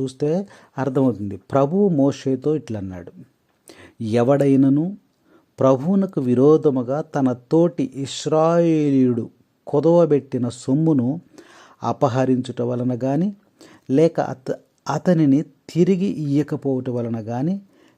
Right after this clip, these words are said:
లేక అతని సొమ్మును అపహరించుట వలన కానీ, లేక అతన్ని మోసగించుట వలన కానీ, దొరికినటువంటి సొమ్మును దొరకలేనిది బొంకుట వలన కానీ పాపము కట్టుకొనిన ఎడల పరిహారముగా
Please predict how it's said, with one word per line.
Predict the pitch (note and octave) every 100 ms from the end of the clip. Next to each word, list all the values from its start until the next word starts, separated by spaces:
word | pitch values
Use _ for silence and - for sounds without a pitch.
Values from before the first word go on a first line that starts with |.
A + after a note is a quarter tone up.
| -
లేక | C3 D#3 -
అతని | - C#3 D#3+ D3+
సొమ్మును | C3 - E3 F3+ F3+ D3+ D3+ - - -
అపహరించుట | - C3 F3+ F3+ E3+ D#3+ - C3+
వలన | C3+ B2 A#2
కానీ, | A2 A#2 A#2+ D#3 G3 - C#3+
లేక | C#3+ D#3+ D#3+
అతన్ని | D3 D3+ C#3+
మోసగించుట | G#2 A#2 D#3 - F3+ D#3+ D#3+ - C#3
వలన | C3 A#2 A2
కానీ, | - G#2+ C#3+ G3 G3 _ _ _ _ _ _ _ -
దొరికినటువంటి | G2 C#3 E3 F#3+ G3 F#3 E3+ D#3 C#3
సొమ్మును | - - C3 C#3 C3+ F#3+ F#3+ _ _ _ -
దొరకలేనిది | A2 C3 D#3+ - F3+ E3+ D#3 D#3 C3+
బొంకుట | G2 A#2+ C#3+ F3+ F3
వలన | D#3+ C#3 A#2 A2+
కానీ | - G#2 A#2 F3 - -
పాపము | A#2 C3 C3+ C#3+ C#3
కట్టుకొనిన | C3 - B2+ - _ C3 B2 B2 A#2+ A2+
ఎడల | A2 G#2+ G#2+ B2+ - _ _ _ - _ _ _ -
పరిహారముగా | C#3 F3 D3+ E3 D3+ C#3 B2+ B2 A#2 C#3